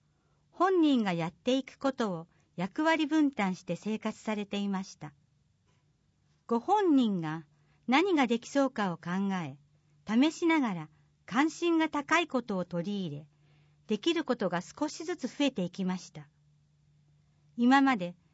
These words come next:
尿意がわからなかったこともありましたが、一年後には、トイレに行きたいと意思表示して少しの介助で行けるようになり、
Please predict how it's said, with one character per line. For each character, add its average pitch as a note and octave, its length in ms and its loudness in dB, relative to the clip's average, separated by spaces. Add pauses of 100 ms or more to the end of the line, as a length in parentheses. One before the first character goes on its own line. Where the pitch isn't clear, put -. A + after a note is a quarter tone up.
(200)
尿 E4+ 340 4
意 - 20 4
が A3 140 4
わ G3+ 120 0
か C4+ 120 -2
ら D#4 100 2
な E4 120 2
か C4+ 100 0
っ C4 40 0
た A3+ 140 -4
こ A#3 100 -4
と A3+ 140 -2
も G#3+ 100 2
あ G3+ 80 4
り G#3+ 100 0
ま G#3+ 140 0
し A3+ 100 -10
た F3+ 140 -6
が、 E3+ 220 -8 (600)
一 C4 240 -4
年 D#4 220 4
後 D4+ 140 4
に D4 160 4
は、 F3 180 -4 (880)
ト C4 160 0
イ D4+ 80 4
レ A#3 140 2
に E3 160 -2
行 - 40 -16
き - 120 -20
た F#3+ 180 -8
い E3+ 80 -14 (540)
と C#4+ 120 2
意 C4 40 2
思 C4+ 200 -6 (160)
表 C#4 140 0
示 G#3 180 -8
し - 60 -20
て F#3 200 -12 (200)
少 - 240 -6
し E4+ 160 -2
の C4+ 140 4
介 C#4 260 -2
助 G#3+ 140 -4
で F#3 100 -2
行 F3+ 80 -6
け B3+ 160 -2
る C#4 140 0
よ C#4 140 2
う B3 40 0
に G3 140 -2
な F#3+ 160 -4
り、 D#3+ 160 -14